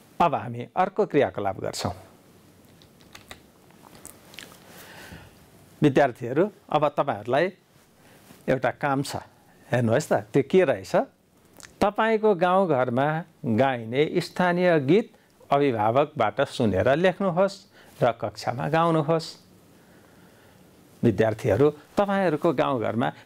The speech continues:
कस्ता कस्ता गीतहरू गाउने गरेका छन्, समुदायका मानिसले कस्ता कस्ता गीत गाउने गरेका छन्? ठिक भन्नुभयो,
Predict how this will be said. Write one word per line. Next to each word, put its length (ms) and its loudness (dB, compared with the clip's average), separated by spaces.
कस्ता 320 0
कस्ता 340 -2
गीतहरू 720 0
गाउने 600 0
गरेका 400 0
छन्, 220 -6
समुदायका 600 0
मानिसले 420 -4
कस्ता 300 -2
कस्ता 300 -2
गीत 240 -2
गाउने 360 0
गरेका 360 0
छन्? 200 -8
ठिक 220 0
भन्नुभयो, 340 2